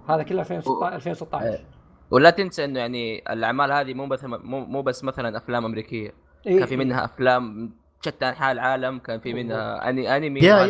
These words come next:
Speaker 3: يا،
Speaker 2: الكلام
Speaker 3: يا.
Speaker 2: منه. في شيء كثير،
Speaker 1: حتى في
Speaker 2: شيء جميل كان جدًا.
Speaker 1: حتى منها برامج وثائقية يعني.
Speaker 2: أي.
Speaker 3: يا، يا.
Speaker 1: مم.
Speaker 2: ك-، كوريجي إيش قاعد تسوي؟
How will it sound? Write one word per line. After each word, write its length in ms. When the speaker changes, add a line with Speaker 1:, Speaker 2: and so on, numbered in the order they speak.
Speaker 3:
يا، 40
Speaker 2:
الكلام 180
Speaker 3:
يا. 40
Speaker 2:
منه. 320
في 80
شيء 100
كثير، 160
Speaker 1:
حتى 120
في 320
Speaker 2:
شيء 120
جميل 200
كان 140
جدًا. 280
Speaker 1:
حتى 220
منها 160
برامج 340
وثائقية 480
يعني. 200
Speaker 2:
أي. 120
Speaker 3:
يا، 120
يا. 200
Speaker 1:
مم. 160
Speaker 2:
ك-، 160
كوريجي 340
إيش 120
قاعد 160
تسوي؟ 340